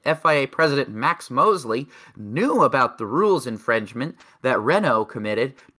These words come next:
in Crashgate during the two thousand eight Singapore Grand Prix. Uh, if you're not familiar with that, uh, Nelson Piquet Junior intentionally crashed, or was told to intentionally crash the car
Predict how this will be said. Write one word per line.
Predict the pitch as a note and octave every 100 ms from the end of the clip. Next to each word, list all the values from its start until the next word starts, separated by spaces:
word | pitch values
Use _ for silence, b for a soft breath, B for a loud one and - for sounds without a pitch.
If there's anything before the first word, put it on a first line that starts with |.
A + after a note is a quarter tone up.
| -
in | B2
Crashgate | G#2 - G3+ A3 - G#2 A#2+ -
during | A#2 A2
the | G#2+
two | - A#2+
thousand | A#2 A2+ G#2
eight | G#2+ -
Singapore | C#3 C3 - A2+ G2+
Grand | A2 G2+ G2
Prix. | F#3+ F3+ G#2 D#3 - b b _ -
Uh, | A#2 G#2+ G#2+
if | G#2+ A2
you're | G#2 G2 - -
not | A2+ -
familiar | G#2+ G#2 G2+
with | F#2+ G2+
that, | D3+ E3 D#3 - -
uh, | A2 G#2 G2+ G2+ - _ _ _ _ _ _ _ _ _
Nelson | B2 D3+ E3+ A2
Piquet | - B2+ A2+ G#2
Junior | B2 A#2 A2+ G#2+ G#2+ G2+ -
intentionally | G2+ G2 - G#2 - G2 F#2+
crashed, | - D#3+ D3 D3 -
or | G#2+
was | G2
told | - E3+ D3 A2 A2+ B B -
to | A2+
intentionally | G2+ A#2 G2 G2+ G2
crash | - G2+ G2+ G2+
the | -
car | - G2+ G2 G2